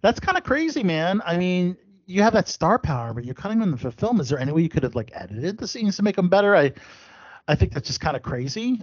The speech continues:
Um, but like Taika Waititi says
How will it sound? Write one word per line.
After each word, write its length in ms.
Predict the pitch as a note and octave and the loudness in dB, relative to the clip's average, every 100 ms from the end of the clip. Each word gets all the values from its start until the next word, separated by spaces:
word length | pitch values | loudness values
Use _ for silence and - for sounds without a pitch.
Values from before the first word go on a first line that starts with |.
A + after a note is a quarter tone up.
| - | -4
Um, 560 | C#3 C#3+ C#3 C#3 C3 - | 0 2 4 4 4 4
but 180 | D3 D#3 | 4 6
like 140 | D#3 | 2
Taika 260 | - F3+ F3 | 4 2 4
Waititi 560 | D#3+ D3+ - G3+ G3 E3 | -2 -2 -4 -4 -4 -4
says 600 | - D3+ D3 C#3+ C3 | 2 4 4 2 -2